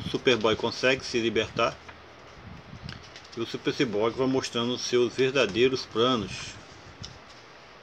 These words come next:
E nisso, essa unidade aqui, ó, vai chamando a atenção.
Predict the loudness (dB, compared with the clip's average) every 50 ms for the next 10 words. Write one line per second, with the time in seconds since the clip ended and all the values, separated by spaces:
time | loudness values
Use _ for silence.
0 | -20 -10 -2 0 2 2 4 6 6 6 6 4 -6 -12 -14 -14 -6 2 4 4
1 | 4 6 6 4 6 6 6 6 6 6 6 6 4 -2 -6 2 4 4 4 4
2 | 4 4 4 4 4 2 2 2 2 2 0 -2 -2 -4 -4 -4 -4 -6 -6